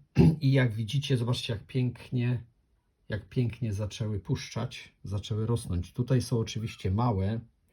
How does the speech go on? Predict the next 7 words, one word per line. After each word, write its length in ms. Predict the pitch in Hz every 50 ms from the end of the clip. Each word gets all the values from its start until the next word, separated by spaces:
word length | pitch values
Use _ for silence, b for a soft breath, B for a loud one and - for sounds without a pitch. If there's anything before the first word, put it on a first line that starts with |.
| b b b b b b b b b b b b _ -
o, 220 | - 95 92 87 82 82 -
tutaj, 360 | - 95 - - 95 87 -
o, 220 | - - 92 82 -
o, 180 | 82 85 - -
o, 140 | - 82 -
o, 60 | 76 - _
tu. 440 | - - 98 107 127 139 156 156